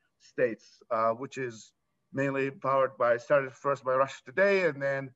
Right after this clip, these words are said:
adding the, the influence, the recent influence of China on the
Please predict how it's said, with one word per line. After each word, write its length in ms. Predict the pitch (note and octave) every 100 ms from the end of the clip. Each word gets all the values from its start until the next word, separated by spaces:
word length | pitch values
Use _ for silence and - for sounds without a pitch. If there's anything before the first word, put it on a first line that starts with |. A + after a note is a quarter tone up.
| _ _ _ -
adding 400 | C#3+ C3+ C#3 B2
the, 320 | C3+ B2+ B2
the 260 | A#2+ B2+ -
influence, 600 | C3+ D3 C3 C3 - -
the 100 | C3
recent 300 | C#3 D3 C#3+
influence 540 | C3+ C3 C3+ B2+ B2 _ _ _ _
of 120 | B2
China 360 | - D#3 D3+ A#2+
on 200 | G2+ B2
the 220 | A#2+ B2+